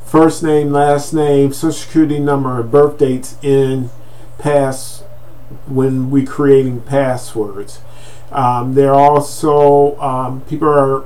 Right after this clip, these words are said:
um, companies and applications are requiring individuals to use, um, upperca-, upperca-, uppercase character, lowercase characters, numbers, and special characters.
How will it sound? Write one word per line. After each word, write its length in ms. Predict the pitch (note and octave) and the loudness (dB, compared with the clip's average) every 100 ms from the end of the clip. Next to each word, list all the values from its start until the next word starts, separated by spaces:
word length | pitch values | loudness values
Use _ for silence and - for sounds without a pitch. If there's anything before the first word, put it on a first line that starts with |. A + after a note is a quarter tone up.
| - | -8
um, 440 | C3+ B2+ B2+ B2 - - - - | -6 -4 -4 -8 -12 -14 -14 -8
companies 580 | - E3+ F3 E3 D#3+ D3 | -2 0 2 2 2 2
and 100 | D3 | 0
applications 680 | D3+ D3 D3 D3+ D3+ D#3 C#3 | -2 -4 -2 0 0 -2 -2
are 100 | C#3 | 0
requiring 1080 | C3 - D#3 D3+ D3+ D3+ D3+ D3+ D3 C#3+ C#3 - - - - | -2 -6 -2 2 4 2 2 0 0 -4 -8 -14 -14 -12 0
individuals 1080 | D3 C#3+ C#3+ C3+ B2+ D3+ D#3 D3+ C#3+ C#3 - | 4 4 2 0 2 4 6 6 4 2 -2
to 80 | C3+ | -2
use, 760 | B2+ C#3 D3 D3 D3 C3+ - - - - | 2 2 2 -2 0 -2 -4 -12 -14 -12
um, 420 | A#2+ C3 C3 C3+ - - | -4 -2 -2 -4 -6 -2
upperca-, 760 | D#3+ E3 - D3+ D#3 D#3 C#3+ - - | 0 0 -2 -2 0 0 -2 -4 0
upperca-, 720 | D3+ D3+ E3+ - E3 E3 E3 - - - - | 0 2 -2 -4 -6 -6 -6 -10 -12 -10 2
uppercase 720 | D#3+ D#3+ F3 - F3 F3 - | 2 4 0 0 2 2 0
character, 520 | - F3+ E3 D3+ E3+ | -4 -2 -2 -2 -2
lowercase 720 | C#3 C#3 D3+ D3+ D#3 D#3 C#3+ | 2 4 4 2 -2 -2 -4
characters, 800 | - E3 D#3 D3+ - D#3+ D3+ C#3+ - - - - | -6 -4 -2 -2 -2 -2 -2 -6 -12 -14 -14 -12
numbers, 760 | B2 C3 D3+ D3+ D3 D#3 D3+ - - - - - | -2 2 4 2 2 2 0 -4 -12 -12 -12 -8
and 320 | E3+ F#3+ F#3 | -6 -4 -6
special 480 | - - C#3 - B2 | -4 0 0 0 -6
characters. 800 | - B2 G#2+ G2 - F2 - | -4 -2 -2 -4 -8 -10 -12